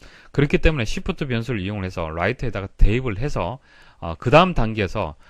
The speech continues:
좀 더 효율적으로 순서도가 작동될 수 있도록 만들어줘야 되는 겁니다. 자, 그러니까 이 문제는요, 디버깅해서 결과가 동일하게 나온다고 해서 무조건 답이 될 수 있는 것은 아니에요. 그러니까 무출제자의 의도, 그러니까 효율성 부분까지도 고민해서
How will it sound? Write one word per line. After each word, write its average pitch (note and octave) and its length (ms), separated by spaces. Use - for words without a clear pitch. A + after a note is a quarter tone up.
좀 D#3+ 180
더 E3+ 80
효율적으로 C#3 600
순서도가 C#3 480
작동될 C3+ 480
수 - 100
있도록 F2 240
만들어줘야 F#2 560
되는 D#2+ 160
겁니다. D2+ 400
자, A2 200
그러니까 D3 360
이 D#3 260
문제는요, A#2+ 640
디버깅해서 C#3+ 1000
결과가 D#3 440
동일하게 C#3 500
나온다고 G2 540
해서 A#2+ 520
무조건 A#2 380
답이 A2 280
될 A#2 140
수 - 120
있는 G2 160
것은 G2+ 240
아니에요. F2 580
그러니까 G#2+ 240
무출제자의 E3+ 580
의도, A#2 440
그러니까 F#2 240
효율성 F#3+ 380
부분까지도 G#2 560
고민해서 F#2+ 680